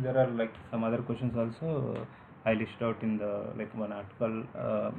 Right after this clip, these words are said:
I'll, I'll be putting a link in, uh, description below, right? You can follow if you want to know more. So that's it for today.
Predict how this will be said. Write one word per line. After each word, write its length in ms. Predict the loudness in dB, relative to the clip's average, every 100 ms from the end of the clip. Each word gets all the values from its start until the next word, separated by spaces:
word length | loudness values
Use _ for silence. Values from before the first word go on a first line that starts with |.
| 2
I'll, 180 | 6
I'll 200 | 6 6
be 260 | 6 4 2
putting 320 | 0 0 2
a 40 | 2
link 220 | 0 0
in, 280 | 0 0 -2 -2
uh, 220 | -2 0 -2
description 420 | -8 -10 -10 -8
below, 220 | -6 -4
right? 160 | -4 -6 -10 -18 -14 -10
You 60 |
can 140 | -4 0
follow 280 | 4 4 4
if 80 | 0
you 60 | -4
want 140 | -2
to 240 | -2 -2 -6 -10 -12 -2
know 180 | 2 2
more. 220 | 0 -6 -8 -16 -20 -18 -4
So 320 | 2 4 4 0 2
that's 260 | 6 6 4
it 100 | 0
for 120 | 2
today. 280 | 4 2